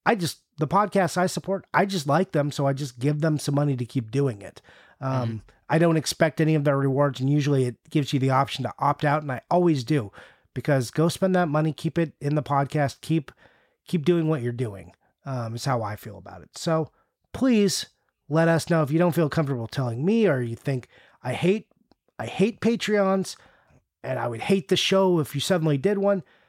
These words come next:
Speaker 1: Like, let, let us know that too. I, I'm curious what your honest feedback is on that. I just know I've been approached by multiple people now who just said, "Look, I love the show and I just wanna be able to give a little back." And,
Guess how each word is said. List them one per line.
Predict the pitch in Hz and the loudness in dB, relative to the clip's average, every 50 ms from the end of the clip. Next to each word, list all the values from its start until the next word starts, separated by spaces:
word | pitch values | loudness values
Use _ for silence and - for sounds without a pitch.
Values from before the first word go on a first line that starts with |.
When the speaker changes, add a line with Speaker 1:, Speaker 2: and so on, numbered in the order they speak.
| _ _ _ _ | _ _ _ _
Speaker 1:
Like, | 208 220 - - | -8 -6 -2 0
let, | 254 262 - - - | 0 0 -2 -2 -2
let | 220 269 269 | 0 0 2
us | 233 - 233 | 2 0 0
know | 240 226 | 0 2
that | 208 226 202 156 - - | 2 4 2 2 0 0
too. | - 147 | -2 -2
I, | 117 110 123 131 135 131 | 0 0 -2 -2 -2 -2
I'm | 151 156 156 151 | -2 -2 -2 -2
curious | - - - 214 220 220 - - | -6 -6 -4 0 0 0 0 0
what | - 180 | 0 0
your | 151 147 147 | 0 0 -2
honest | 131 143 151 156 156 - - - | -2 0 0 0 0 -2 -4 -4
feedback | - 156 147 123 147 143 135 135 - - _ _ _ _ _ _ _ _ _ - | -4 -4 -2 0 2 2 2 0 -2 -6 _ _ _ _ _ _ _ _ _ -2
is | 180 175 175 - 170 | 0 0 2 2 2
on | 156 151 147 143 | 2 2 2 2
that. | 139 139 135 139 139 - _ _ _ _ _ | 2 2 0 -2 -2 -6 _ _ _ _ _
I | 147 165 | -2 0
just | 165 175 - - | 0 0 0 2
know | 185 170 165 151 147 117 | 2 2 2 2 0 0
I've | 123 143 147 127 | 0 -2 0 0
been | 160 160 | 0 0
approached | 151 - - 175 170 156 - | 0 0 0 -2 -2 -2 0
by | 165 147 | 0 0
multiple | 147 165 196 202 - - - 170 151 | 0 0 0 -2 -4 -6 -8 -8 -6
people | 147 160 147 151 156 | -4 -4 -4 -2 0
now | 147 147 143 143 | 2 2 2 2
who | 135 135 | 0 -2
just | 123 120 - 139 - | -4 -4 -6 -6 -4
said, | - 139 120 - _ - _ _ _ | -4 -4 -6 -6 _ -20 _ _ _
"Look, | 151 165 156 151 | -2 -2 0 2
I | 151 | 2
love | 147 160 165 151 | 2 2 0 0
the | 156 | 0
show | 143 - - 151 147 143 | -2 0 0 2 2 2
and | 139 | 2
I | 135 135 | 0 -2
just | 127 135 131 - | -2 -4 -4 -2
wanna | 151 151 143 | 0 0 0
be | 127 131 139 | 0 0 0
able | 135 123 131 120 | -2 -2 -4 -6
to | - - 117 | -10 -10 -4
give | 117 143 139 | -2 0 0
a | 139 | 0
little | 135 135 139 139 131 | 0 0 0 0 0
back." | 123 131 127 127 123 123 - - - - - - _ _ _ | 0 0 2 2 2 0 -2 -6 -14 -20 -20 -20 _ _ _
And, | - 131 127 127 123 120 117 113 113 123 | -8 -4 -2 -2 0 -2 -2 -4 -6 -10